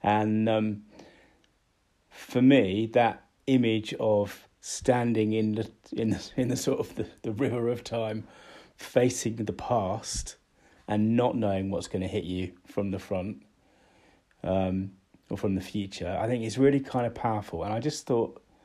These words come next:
I just thought I'd share that with you because it's been on my mind all day. And, uh, anyway, I'll leave you with that. This is, uh, Nick. This is Story Hacker dot T V podcast, because your story means business.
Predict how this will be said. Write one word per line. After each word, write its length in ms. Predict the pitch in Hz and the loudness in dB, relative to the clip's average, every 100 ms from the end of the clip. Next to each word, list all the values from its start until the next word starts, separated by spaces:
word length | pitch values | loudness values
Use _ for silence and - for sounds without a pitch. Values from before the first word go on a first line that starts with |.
| _ _ _ _ _ _ _ | _ _ _ _ _ _ _
I 120 | - 156 | 0 2
just 160 | 196 | 2
thought 160 | 254 247 | 4 4
I'd 100 | 190 | 4
share 240 | - 185 | 6 8
that 100 | 135 | 8
with 160 | 101 98 | 4 -2
you 100 | 92 | -4
because 260 | 110 123 | -2 0
it's 160 | 127 127 | 0 0
been 360 | - 127 131 - | 2 4 4 2
on 80 | 151 | 4
my 100 | 147 | 6
mind 320 | 131 127 120 | 6 4 2
all 140 | 117 | 0
day. 420 | 113 117 95 90 - | 2 2 2 -4 -8
And, 480 | - 107 107 107 104 | -6 -4 -2 -4 -2
uh, 80 | 110 | 2
anyway, 240 | 196 147 | 6 6
I'll 140 | 113 127 | 6 6
leave 160 | 131 | 6
you 60 | 120 | 4
with 100 | 117 | 2
that. 280 | 117 - - - - - - - - - _ - | 2 2 0 -20 -20 -20 -20 -20 -20 -20 _ 4
This 220 | 143 - | 4 6
is, 220 | 127 123 | 6 8
uh, 160 | 117 123 | 8 8
Nick. 420 | 135 165 156 - | 10 12 12 8
This 160 | 131 | 2
is 160 | 123 117 | 2 0
Story 240 | - 143 | 6 8
Hacker 160 | 131 127 | 8 6
dot 180 | 123 117 | 2 2
T 140 | 120 | 0
V 160 | 117 120 | 0 0
podcast, 640 | 123 123 - 120 117 - | 2 2 4 2 2 2
because 380 | 123 - 135 131 - - _ | 2 4 4 2 -10 -20 _
your 320 | 98 120 160 | 0 6 6
story 400 | 165 - 104 104 | 6 2 2 2
means 280 | 113 131 131 | 4 4 4
business. 560 | - 156 156 104 82 | 4 2 4 0 0